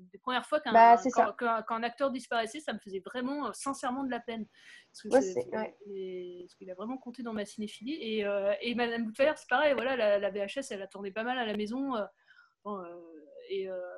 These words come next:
Speaker 1: je me reconnaissais pas forcément, tu vois, dans, dans l'histoire, euh, de ce que ça racontait, mais je trouvais l'histoire assez touchante. Alors évidemment, si ça se trouve, je dois, je l'ai pas revu, hein, depuis, euh, plusieurs années, mais j'ai un souvenir quand même assez fort du film. Et, euh,
Speaker 2: Mm.
Speaker 1: et ça fait référence, voilà, à ces années, euh, de, quand je l'ai vu, quoi, euh,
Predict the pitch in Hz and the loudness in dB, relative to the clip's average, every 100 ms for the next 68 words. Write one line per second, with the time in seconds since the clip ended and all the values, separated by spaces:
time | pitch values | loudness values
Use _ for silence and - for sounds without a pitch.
0 | 185 - 196 226 214 226 240 220 240 - | -16 -16 -12 -8 -6 -2 0 2 0 -2
1 | 247 269 254 240 220 208 208 214 233 - | -2 -2 -2 -2 -2 -4 -4 -4 -4 0
2 | 339 311 233 208 208 202 - 226 226 214 | 2 2 2 -2 -4 -6 -12 -6 0 0
3 | 214 240 311 320 233 - 220 220 214 214 | 0 -6 -4 -4 -6 -8 -4 -2 -2 -4
4 | - 226 220 214 - 226 285 294 233 190 | -4 -2 -2 -4 -10 -6 -4 -4 -4 -8
5 | _ _ - 180 208 214 254 247 214 - | _ _ -10 -8 -4 -4 -4 -6 -10 -8
6 | 233 214 214 208 - 226 247 240 240 254 | -6 -4 -4 -4 -6 0 4 4 2 -2
7 | 214 202 - 208 190 - 202 208 220 247 | -2 -4 -6 -6 -6 -8 -6 -4 -2 -2
8 | 254 220 202 185 180 190 196 190 196 196 | -2 -4 -6 -10 -12 -16 -16 -14 -12 -10
9 | 185 - 196 208 196 190 - 247 214 _ | -10 -12 -12 -12 -12 -14 -14 -14 -14 _
10 | _ _ _ _ 202 196 196 190 185 240 | _ _ _ _ -6 -6 -4 -6 -6 -6
11 | 190 196 - - - 202 - 214 247 226 | -8 -14 -20 -20 -16 -14 -8 -4 -2 -2
12 | 226 240 311 240 214 294 233 202 196 202 | -2 -4 -4 -4 -2 0 2 2 0 -4
13 | 208 196 214 262 233 202 196 185 180 196 | -8 -6 -4 -4 -6 -6 -8 -10 -12 -14
14 | 190 202 226 370 302 277 226 190 | -10 -10 -10 -6 -2 -2 -2 -4